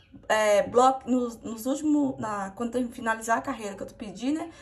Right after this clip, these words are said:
Tem que ter onze pontos altos em cada bloquinho, tá? Então, eu vou fazer aqui mais cinco carreiras depois dessa, porque já tá com seis, né? Então, eu vou fazer mais cinco depois dessa, de aumento. Aí, eu volto com vocês quando cada bloquinho tiver onze pontos altos. Olha, gente, voltei.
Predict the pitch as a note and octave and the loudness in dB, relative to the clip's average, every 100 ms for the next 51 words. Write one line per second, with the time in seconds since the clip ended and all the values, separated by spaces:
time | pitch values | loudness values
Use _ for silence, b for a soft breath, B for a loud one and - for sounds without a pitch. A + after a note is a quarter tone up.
0 | B - - C4 - - D4 F4 F4 - | B -14 2 4 4 4 2 2 -6 -2
1 | C#4 C4+ C4 A3+ G#3+ A3+ - B3+ B3+ G#3+ | 0 0 0 2 0 0 -4 -4 -4 -6
2 | G#3 A#3+ C4+ - C#4 - - _ - D#4 | -4 -4 -6 -10 -16 -16 -20 _ 4 4
3 | B4+ B B B - A3+ B3 B3 B3+ - | 2 B B B -12 -4 -2 -2 -4 -6
4 | A3 F#3+ F#3 G#3 A3 - E4 - - C#4+ | -10 -8 0 0 0 -4 -6 -6 0 2
5 | A#3+ A3 G#3+ G3+ F#3+ F#3+ C4+ C4+ - A3 | 2 -4 -6 -4 -4 4 4 4 -4 -8
6 | G#3 G#3 G#3+ - G#3 A#3+ - C#4+ D#4 G4 | -6 -4 -4 -6 -6 -4 -2 0 0 -2
7 | G4 A4 B B B A3+ A#3+ A#3+ A#3 A#3 | -8 -10 B B B -6 -4 -2 0 0
8 | C#4+ - - C4 C#4 B3 A3 G#3+ F3+ F3+ | 0 0 0 0 0 -2 -4 0 2 2
9 | C#4 G#4+ D4+ A#3 G#3 G3+ C#4 - - - | 2 -8 -8 -6 -4 -4 -6 -8 -18 -4
10 | G3+ G#3 A3 A3 - A#3 A#3+ - - A3 | -2 -2 -2 -2 -2 -6 -6 -6 -8 -8
11 | A3+ - C4+ C#4+ C#4+ C#4 C#4 A#3+ C4 A#3 | -10 2 2 4 2 0 0 -4 -4 -4
12 | A3 - A3 B3 B3+ - A#3 C4+ C4 - | -6 -6 -4 -4 -4 -8 -4 -4 -4 -8
13 | - - - - - - - - D#3+ F#3 | -10 -16 -16 -16 -16 -18 -12 -6 -6 -6
14 | G3+ F#3+ G3 G3+ A#3 - F3+ F#3 B3+ - | -10 -12 -6 0 0 0 -2 0 -2 -8